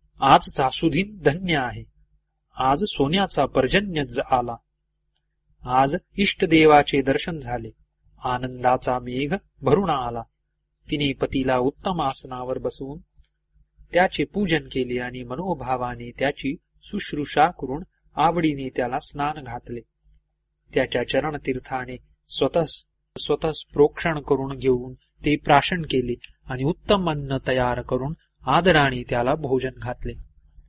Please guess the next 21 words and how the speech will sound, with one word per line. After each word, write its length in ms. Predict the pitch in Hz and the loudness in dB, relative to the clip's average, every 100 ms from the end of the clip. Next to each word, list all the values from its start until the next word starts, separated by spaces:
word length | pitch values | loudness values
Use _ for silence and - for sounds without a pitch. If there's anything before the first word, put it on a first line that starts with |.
| - _ - | -20 _ -2
त्याचे 280 | 127 123 131 | 0 2 0
वस्त्र 440 | 113 131 - 151 170 _ _ - | 2 0 0 -4 -4 _ _ 2
पू 240 | 226 170 | 4 6
रक्ताने 560 | 143 - - 190 165 143 | 4 2 0 2 0 -2
भरले 380 | 127 135 127 | -2 0 0
तर 180 | 123 135 - - - - - 143 | 0 -2 -4 -12 -20 -20 -12 -4
नित्य 340 | 208 - 156 | -4 0 2
ते 200 | 143 127 | 4 2
धुवून 420 | 120 123 160 160 | 2 0 0 -2
पतीला 460 | 175 143 - 139 127 | -4 -4 0 2 2
उत्तम 460 | 135 - - 180 | 0 -2 -4 -4
वस्त्रे 340 | 143 139 - 131 | -2 -4 -2 -4
नेसवून 540 | 123 123 - 135 160 - - | -4 -10 -8 -8 -10 -8 2
त्याचे 320 | 147 - 139 - | 2 2 -4 -4
अंग 240 | 180 180 | -4 0
रगडत 440 | 143 120 127 - 139 | 2 2 -2 -2 -2
असे. 420 | - 123 _ _ _ _ _ _ _ _ _ - _ _ _ _ _ - | -4 -10 _ _ _ _ _ _ _ _ _ -20 _ _ _ _ _ 4
त्याचेशी 520 | 135 - 127 123 135 | 4 6 0 0 0
मंजुळ 440 | 123 180 180 156 | 0 0 4 6
शब्दात 580 | 135 143 123 135 127 - | 6 4 2 4 4 4
बोलून 460 | 123 127 123 127 | 4 4 4 0